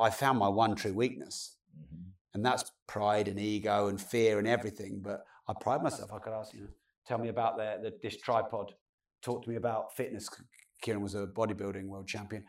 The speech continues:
Speaker 1: "Talk to me about brand and design." And I'm like, the, I'm the greatest student.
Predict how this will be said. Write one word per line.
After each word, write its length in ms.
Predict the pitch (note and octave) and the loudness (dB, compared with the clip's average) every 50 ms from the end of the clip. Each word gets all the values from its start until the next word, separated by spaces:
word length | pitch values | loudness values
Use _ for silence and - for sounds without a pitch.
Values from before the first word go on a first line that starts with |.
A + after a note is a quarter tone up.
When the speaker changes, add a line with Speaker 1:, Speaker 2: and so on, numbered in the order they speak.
| - _ - | -20 _ -4
Speaker 1:
"Talk 160 | - C#3+ A2 | -4 -4 -2
to 60 | G#2 G#2+ | -2 -4
me 80 | A#2+ | -4
about 220 | A2 A#2+ A#2 A2+ A#2 | -2 0 0 0 2
brand 220 | A#2 A2+ A2+ A2 | 0 0 0 0
and 100 | G#2 G#2+ | -4 -6
design." 440 | A2 G2 G#2+ B2+ C#3 C#3+ A2 G2 G2+ | -6 -4 -2 -2 0 0 -2 -2 0
And 100 | G#2 A2+ | 0 2
I'm 180 | A#2 A2 G#2+ | 2 2 4
like, 220 | G#2+ G#2 G#2+ G#2 G#2 | 4 4 4 4 2
the, 160 | G#2+ G2+ G#2 G#2+ A2+ A2 | -2 -4 -4 0 4 4
I'm 180 | A#2 A#2+ G#2 | 4 4 2
the 100 | F#2 G2+ | 0 -2
greatest 420 | F#2+ - A#2 A2 A2 A2 G#2+ - - | 0 0 0 0 0 0 -2 -4 -4
student. 440 | - - C#3 D#3 C3+ G2+ - - | -2 2 2 2 2 0 -4 -8